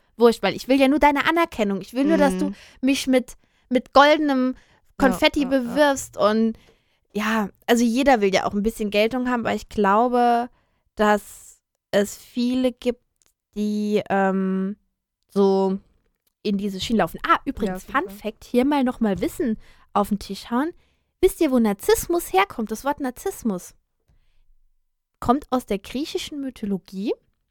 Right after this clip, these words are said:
Speaker 2: Ja.
Speaker 1: Der Narziss
Speaker 2: Ja.
Speaker 1: hat,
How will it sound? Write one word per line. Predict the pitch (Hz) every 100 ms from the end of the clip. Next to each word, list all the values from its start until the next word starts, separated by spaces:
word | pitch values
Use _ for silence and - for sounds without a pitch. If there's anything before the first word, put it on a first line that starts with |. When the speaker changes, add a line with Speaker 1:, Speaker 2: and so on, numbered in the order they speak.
| _ -
Speaker 2:
Ja. | 208 185 185 254 -
Speaker 1:
Der | 214
Narziss | 220 196 - - 359 320 - - -
Speaker 2:
Ja. | 202 190 185 220 - -
Speaker 1:
hat, | 269 294